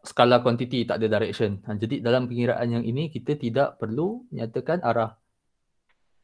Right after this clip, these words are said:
Ha, kita cuma nak tahu nilai saja, nilai value saja. Berapa nilai speed pada vertical direction. Okey. Kalau dia cakap velocity lain tu. Kalau dia kata determine its velocity in meter per second.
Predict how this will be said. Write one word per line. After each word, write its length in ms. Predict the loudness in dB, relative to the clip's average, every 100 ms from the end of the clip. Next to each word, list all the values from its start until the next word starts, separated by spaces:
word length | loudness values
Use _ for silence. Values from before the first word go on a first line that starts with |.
| _ -12
Ha, 80 | -10
kita 240 | -6 -4 -2
cuma 160 | -2
nak 160 | -2 2
tahu 320 | 4 4 4
nilai 400 | 2 4 6 6
saja, 320 | 4 2 0 -2
nilai 400 | -4 2 2 4
value 400 | 2 2 0 0
saja. 240 | 0 -2 -4 _
Berapa 320 | 0 2 2
nilai 320 | 2 2 0
speed 400 | -2 -4 -4 -6 _ _ _ _ _ 2
pada 320 | 4 6 4
vertical 560 | 4 0 -2 0 2 2
direction. 960 | -2 -2 -6 -2 0 2 0 -2 -6 -6
Okey. 320 | 0 2 0 -6 _ _ _
Kalau 240 | 0 4 4
dia 160 | 4
cakap 160 | 4 4
velocity 480 | 6 4 2 2 4
lain 240 | 6 6
tu. 160 | 2 -2 -6 _ _ _ _ _ _ _ _ _ _ _ _ _
Kalau 160 | 4 6
dia 80 | 6
kata 240 | 6 6
determine 480 | 6 4 2 2 0
its 160 | -4 0
velocity 640 | 6 6 6 2 0 0 0
in 80 |
meter 320 | 0 0 -2 -2
per 80 |
second. 400 | -4 0 0 0